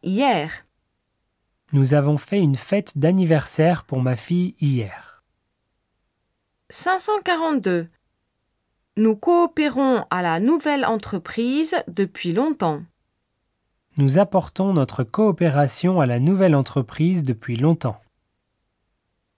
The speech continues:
Speaker 1: Cinq cent quarante-trois. Le vainqueur a distancé les autres skieurs.
Speaker 2: Le vainqueur a mis de la distance entre lui et les autres skieurs.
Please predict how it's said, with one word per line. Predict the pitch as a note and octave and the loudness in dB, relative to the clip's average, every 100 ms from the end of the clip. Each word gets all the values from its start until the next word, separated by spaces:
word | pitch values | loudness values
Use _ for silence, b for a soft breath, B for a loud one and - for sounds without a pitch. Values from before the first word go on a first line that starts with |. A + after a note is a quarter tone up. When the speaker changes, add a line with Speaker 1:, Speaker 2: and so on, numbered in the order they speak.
| _ _ | _ _
Speaker 1:
Cinq | - - F#4+ | -6 -2 -2
cent | - G#4 | 0 -2
quarante-trois. | G4 E4+ E4+ D#4 - F#3 E3+ - _ _ _ _ _ _ _ _ _ _ | -2 -2 -2 -4 -4 -2 -4 -12 _ _ _ _ _ _ _ _ _ _
Le | G#3 | 0
vainqueur | G#3 C4+ C4+ B3+ C4+ C4 B3+ - | 2 2 -2 0 0 2 0 -2
a | F3 | -4
distancé | E3 E4+ A#4 - D#4 D4+ - D#4 F4 | -4 -4 -4 -4 -4 -2 -2 -2 -2
les | F4 F#3+ F3+ | -2 -2 -2
autres | D#4+ F#4 E4+ | -4 -2 -4
skieurs. | - - A#3 G#3+ D#3+ C#3+ D#3 - _ _ _ _ _ _ _ _ _ _ - | -4 -6 -4 -2 0 -2 -4 -14 _ _ _ _ _ _ _ _ _ _ -2
Speaker 2:
Le | B2+ | 0
vainqueur | A#2+ E3 G3 D#3 E3+ D#3 | 2 2 2 0 0 0
a | C3 | 0
mis | E3 E3 | 0 0
de | |
la | B2+ A#2 | -2 -2
distance | A2+ E3 - - C#3+ F#3+ - A#3+ | -2 -4 -2 0 0 0 -6 -4
entre | C#3 - C3 | -4 -2 -2
lui | B2 C#3+ G3+ F3 | 0 2 2 2
et | |
les | A#2+ A2+ F3 | 2 0 -2
autres | F#3+ - | -2 -2
skieurs. | D3 - C#3+ B2 G#2+ G2+ - | -4 -4 -2 -2 -2 -8 -14